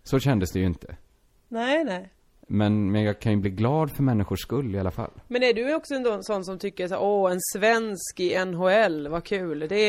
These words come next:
Speaker 2: är någon i mitt lag"?
Speaker 1: Nej, men jag tycker nog, jo, men lite glad blir man väl ändå när svenskar uppför sig bra utomlands. När man slipper stå och skämmas, liksom.
Speaker 2: Men är det samma käns-, är det samma lag?
Speaker 1: Ja, men kanske inte, jag skiter för mycket i ishockey, men när han,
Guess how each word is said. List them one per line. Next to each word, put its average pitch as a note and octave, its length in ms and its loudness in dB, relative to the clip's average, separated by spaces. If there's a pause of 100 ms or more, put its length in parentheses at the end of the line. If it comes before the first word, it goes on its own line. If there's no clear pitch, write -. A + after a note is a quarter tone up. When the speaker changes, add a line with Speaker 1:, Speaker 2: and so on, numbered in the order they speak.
(160)
Speaker 2:
är F3+ 60 4
någon E3 240 -2
i D#3 40 -2
mitt E3+ 240 -6
lag"? A#2 240 -6 (360)
Speaker 1:
Nej, A#2 280 2
men B2+ 120 4
jag B2+ 120 2
tycker B2+ 600 0
nog, A#2 320 2
jo, C3+ 120 2
men D3 180 2
lite D3+ 420 4
glad C3+ 300 2
blir B2 160 2
man A#2 140 2
väl B2+ 100 -2
ändå G#2+ 340 0 (300)
när G#2+ 180 -2
svenskar G2 380 0
uppför G2+ 240 -2
sig F#2+ 140 -2
bra F#2 300 2
utomlands. - 580 -4 (640)
När G#2 120 2
man G2 120 2
slipper - 280 -6
stå F#2+ 140 -4
och E2+ 80 -6
skämmas, F#2 640 -2
liksom. - 260 -16
Speaker 2:
Men A#3 120 -2
är A#3+ 100 2
det A#3 100 4
samma A3+ 300 0
käns-, G#3 320 -2
är G3+ 120 0
det G#3 60 -2
samma G3+ 240 0
lag? F#3 320 0 (200)
Speaker 1:
Ja, - 100 0
men E3+ 180 2
kanske F3 300 0
inte, E3+ 220 -2
jag E3 100 2
skiter D#3 400 0
för E3 100 2
mycket D#3 180 4
i B2 100 4
ishockey, G#2 360 -2
men C3+ 180 0
när C#3+ 80 0
han, A#2+ 320 2